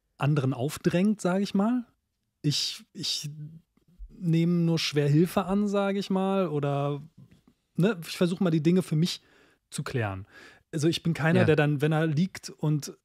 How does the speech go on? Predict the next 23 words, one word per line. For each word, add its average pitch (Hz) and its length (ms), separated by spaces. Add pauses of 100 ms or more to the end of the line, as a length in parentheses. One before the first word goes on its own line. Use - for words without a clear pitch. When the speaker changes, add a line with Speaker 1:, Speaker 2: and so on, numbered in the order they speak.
(120)
Speaker 1:
nicht 165 200
mehr 160 220
vom 156 260
Boden 175 260
hochkommt, 165 640
weil 143 160
er 147 300
komplett 170 600 (180)
depressiv 147 520
ist, 180 220
dann 151 200
greife 143 220
ich 131 100
nicht 165 140
zum 139 120
Handy 156 280
und 139 200
filme, 175 420 (520)
ähm, 143 380 (260)
weil 135 280
mir 180 200
persönlich 156 480
das - 320